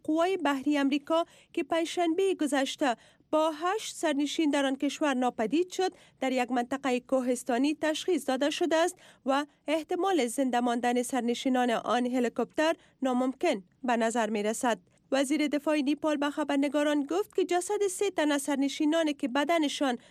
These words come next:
در نتیجهٔ سقوط هلیکوپتر سوخته است، در محل سقوط پیدا شده است و جستجو برای یافت شدن سایر قربانیان حادثه جریان دارد.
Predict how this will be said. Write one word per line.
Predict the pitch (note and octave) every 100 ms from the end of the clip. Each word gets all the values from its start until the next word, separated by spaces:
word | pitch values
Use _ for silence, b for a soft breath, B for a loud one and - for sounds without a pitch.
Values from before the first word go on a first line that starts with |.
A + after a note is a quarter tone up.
| B
در | C4+ C4+
نتیجهٔ | B3+ C#4 C4+ C#4+ C4+
سقوط | B3+ C#4 C#4+ C#4
هلیکوپتر | C#4 C4+ C4+ C#4 C4+ E4 C#4+
سوخته | - C4 A#3+ -
است، | D#4+ F4 F#4 - B B B
در | D#4
محل | D4+ E4+ G4 A4
سقوط | G#4 D4+ C#4+ D4+ - _ -
پیدا | C4+ C#4 C#4
شده | - C4 A#3
است | A#3 A#3+ - C#4
و | D#4
جستجو | D#4+ D#4 F4 D#4 F#4+ G4
برای | E4 D#4
یافت | D4 C#4+ -
شدن | - D#4+ E4
سایر | D4 D4+ D#4 D#4 -
قربانیان | C#4 B3 C4 C4 B3+
حادثه | B3 C4 A3+ B3 - D#4+ E4+ b _
جریان | C#4 C4 B3+ D#4 A3 A3
دارد. | A3 A3+ A3 A3 _ -